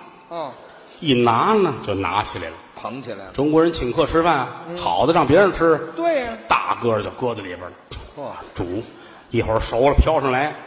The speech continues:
Speaker 1: 嗯。
Speaker 2: 一捞，捞到碗里，
Speaker 1: 啊。
Speaker 2: 连筷子递过来，“来，老爷子您尝尝吧。”
Speaker 1: 吃吧。
Speaker 2: 他爸爸端着碗，
Speaker 1: 嗯。
Speaker 2: “合适吗？”
Speaker 1: 别，别客气。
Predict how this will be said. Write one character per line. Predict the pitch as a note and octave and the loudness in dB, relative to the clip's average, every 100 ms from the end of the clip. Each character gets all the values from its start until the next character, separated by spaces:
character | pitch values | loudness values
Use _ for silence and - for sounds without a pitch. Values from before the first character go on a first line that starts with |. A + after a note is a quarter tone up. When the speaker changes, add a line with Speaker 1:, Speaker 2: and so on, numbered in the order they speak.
| - | -16
Speaker 1:
嗯。 | D3+ | -8
Speaker 2:
一 | C#3+ B2+ | -2 0
捞， | C3 D3+ D3+ - | 4 2 2 -4
捞 | A#2+ A#2+ A#2 | 2 4 4
到 | |
碗 | G#2+ G#2 A2 | 2 -2 -2
里， | F#2+ - - | -8 -14 -16
Speaker 1:
啊。 | A2 G2+ | -12 -6
Speaker 2:
连 | A2+ | -4
筷 | A2+ - C3+ A2+ | -2 -2 0 -2
子 | |
递 | G2+ A#2 | -4 -4
过 | G#2 | -2
来 | G#2 - - - | -4 -10 -14 -4
，“来， | E3+ | 2
老 | E3 | 4
爷 | D#3+ | 4
子 | F3+ | 4
您 | F#3+ | 2
尝 | - E3+ | 2 2
尝 | G3 | 2
吧。” | D3 - | -2 -6
Speaker 1:
吃 | - D4 | -10 -8
吧。 | C#4 A#3+ - - - | -6 -6 -10 -20 -20
Speaker 2:
他 | - | -8
爸 | - F#2 | -2 0
爸 | - | 0
端 | C3 B2 | 2 2
着 | A#2 | 0
碗， | F#2+ - - - | -2 -8 -14 -18
Speaker 1:
嗯。 | - - | -18 -4
Speaker 2:
“合 | D#4 | -2
适 | A#3 C4+ | 0 0
吗？” | E3 A#2+ - - - | -2 -6 -10 -18 -16
Speaker 1:
别， | C#3+ F#3+ | -14 -12
别 | G3+ | -12
客 | G#3+ G#3+ | -12 -10
气。 | F3+ | -12